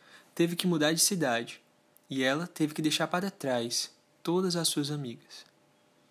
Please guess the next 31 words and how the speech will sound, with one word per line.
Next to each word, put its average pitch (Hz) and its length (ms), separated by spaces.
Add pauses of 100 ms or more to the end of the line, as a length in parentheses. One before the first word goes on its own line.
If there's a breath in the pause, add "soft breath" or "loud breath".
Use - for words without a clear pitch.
(420)
Todas 220 240
essas 202 240
mudanças 147 560
começaram 151 400
a 185 60
gerar 139 340
muitos 165 320
estresses, 120 640 (380 loud breath)
confundindo 156 420
a 214 60
sua 196 200
mente 120 560
e 156 80
trazendo 147 500
uma 156 180
certa 143 580 (140)
apatia. 147 640 (920 loud breath)
Mas 135 140
não 175 180
era 202 140
só 202 160
a 202 80
cabeça 190 360
de 202 80
Shirley 151 420
que 123 140
estava 139 440
uma 156 200
bagunça. 156 540 (480 soft breath)
O 131 40
estresse 139 560